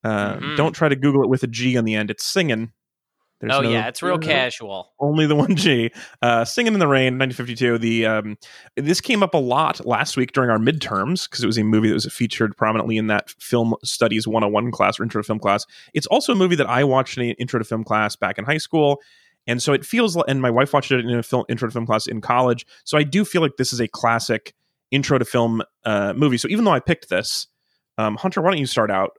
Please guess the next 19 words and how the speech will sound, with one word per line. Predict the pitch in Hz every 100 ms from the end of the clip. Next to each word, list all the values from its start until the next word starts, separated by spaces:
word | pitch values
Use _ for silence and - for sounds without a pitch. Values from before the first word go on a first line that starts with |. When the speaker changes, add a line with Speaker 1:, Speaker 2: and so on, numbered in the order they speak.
| -
Speaker 1:
Like, | 120 -
why | 113 117 151 185 190 175
is | 147 147 131
this | 127 131
movie | 123 120 117 -
on | 117 117 120 110 107 104
so | - 113
many | 110 107 107 104 - _ _ -
intro | 120 117
to | 107
film | - 107 104 104
studies | - 107 107 101 - -
cur-, | - 120 - - _
curricula, | - 120 117 117 101 90 85
do | 110
you | 98
think? | - - - - - - _ -
Speaker 2:
Uh, | 156 156 156 156 160
so | - - 170 160 160